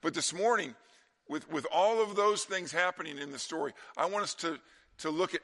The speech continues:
two other things, uh, that, that took place in this particular story. Two examples of Jesus' prophetic ministry. We don't think of Jesus' prophetic ministry that often because we think of what he did. But also within his teaching,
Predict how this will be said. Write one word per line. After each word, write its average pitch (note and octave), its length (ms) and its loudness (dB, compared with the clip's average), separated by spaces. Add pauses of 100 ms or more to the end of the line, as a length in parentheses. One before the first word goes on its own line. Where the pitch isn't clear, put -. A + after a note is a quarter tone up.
(100)
two G#3 320 -2
other F3+ 280 2
things, A2 480 -10 (440)
uh, C3+ 280 2
that, B2+ 160 0 (200)
that C3+ 200 -6
took E3 220 -2
place D3+ 320 0
in C3 100 -10
this B2+ 100 -8
particular C3 460 -8
story. C3 260 -4
Two A3+ 240 -4
examples F#3 840 -2 (960)
of C3+ 240 2
Jesus' G3 640 -4 (300)
prophetic F3+ 640 0
ministry. D#3 580 -6 (840)
We D3+ 120 0
don't G3 140 0
think G#3+ 200 -4
of F3 140 0
Jesus' D3+ 320 -4
prophetic D3 440 0
ministry C#3+ 400 -6
that C3 100 2
often D3+ 340 0 (400)
because C#3 260 0
we D3 100 -2
think E3+ 220 -2
of C3+ 140 -4
what D#3+ 140 4
he E3 120 -6
did. D#3 400 2 (760)
But C#3 120 -2
also G3+ 340 4
within F#3+ 260 2
his F3+ 200 -2
teaching, D3 480 -6